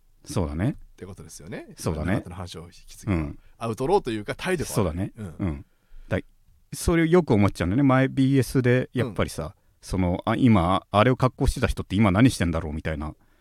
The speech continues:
Speaker 1: のがあって。
Speaker 2: いいビーエス見てるね。
Speaker 1: そうそうそう。見て。
Speaker 2: いいの見てるね。
Speaker 1: でも別に、ちょっと思ってた趣旨とは違ったのは、
Speaker 2: うん。
Speaker 1: でも、今なおあの格好してる人もいるよって、実はっていう。
Speaker 2: あ、えー、おな-、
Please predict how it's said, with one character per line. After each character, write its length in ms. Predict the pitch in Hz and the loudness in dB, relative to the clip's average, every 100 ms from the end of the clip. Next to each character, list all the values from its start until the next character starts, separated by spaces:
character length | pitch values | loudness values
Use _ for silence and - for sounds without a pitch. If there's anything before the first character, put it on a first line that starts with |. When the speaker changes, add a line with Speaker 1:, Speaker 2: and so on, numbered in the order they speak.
| _ _ - | _ _ -10
Speaker 1:
の 120 | 85 | -6
が 100 | 80 | -2
あ 40 | 85 | -4
っ 40 | |
て。 380 | _ - 76 57 | _ -8 -8 -8
Speaker 2:
い 220 | 104 107 | -14 -14
い 20 | 95 | -14
ビ 200 | 98 95 | -12 -12
ー 20 | |
エ 40 | |
ス 120 | 90 101 | -10 -10
見 80 | |
て 80 | 98 | -10
る 120 | 82 | -12
ね。 260 | 78 78 71 | -14 -14 -14
Speaker 1:
そ 160 | 69 82 | -6 -6
う 40 | |
そ 100 | 78 | -6
う 40 | 78 | -10
そ 160 | - | -10
う。 40 | 71 _ _ _ _ | -12 _ _ _ _
見 160 | 101 98 | -2 -2
て。 340 | - 82 73 104 | 0 0 -2 -6
Speaker 2:
い 140 | 160 | -6
い 40 | |
の 100 | 120 | -6
見 100 | 98 | -8
て 100 | 95 | -10
る 120 | 90 98 | -12 -16
ね。 320 | 82 69 - - | -18 -20 -16 -6
Speaker 1:
で 80 | 101 | -2
も 60 | |
別 220 | 95 104 | -2 0
に、 280 | 107 107 143 - - - - - | 2 2 -2 -10 -20 -20 -20 -4
ち 80 | 214 | -2
ょ 20 | |
っ 40 | - - | -2 0
と 240 | 120 90 - - | 0 0 -4 2
思 140 | 123 | 2
っ 20 | - | 2
て 80 | |
た 60 | 117 | 0
趣 120 | - | 0
旨 100 | - | -2
と 80 | 95 | -2
は 60 | 82 | -2
違 180 | 92 90 | -2 0
っ 40 | |
た 100 | 90 | 0
の 120 | 80 | -2
は、 240 | 73 73 73 | -4 -8 -10
Speaker 2:
う 80 | 127 | -12
ん。 140 | 90 - _ - | -14 -18 _ 0
Speaker 1:
で 60 | 104 | 2
も、 180 | 80 - _ _ | 2 -2 _ _
今 240 | 185 175 147 | 4 8 10
な 180 | 147 151 | 10 10
お 140 | 98 | 8
あ 40 | |
の 80 | 104 | 6
格 180 | 104 - | 4 2
好 80 | 101 | -2
し 80 | - | 2
て 60 | |
る 60 | 92 | 2
人 120 | 87 | 2
も 60 | 78 | -2
い 60 | |
る 60 | 78 | -2
よ 100 | 78 | -4
っ 40 | |
て、 160 | - 78 | -6 -14
実 240 | - 90 | -10 -8
は 60 | - | -8
っ 60 | |
て 160 | - - | -10 -14
い 80 | - | -14
う。 40 | 165 _ _ | -18 _ _
Speaker 2:
あ、 180 | 147 113 _ _ _ | -6 -6 _ _ _
え 240 | 120 110 110 | -12 -10 -10
ー、 80 | 120 | -10
お 60 | |
な-、 140 | 120 | -10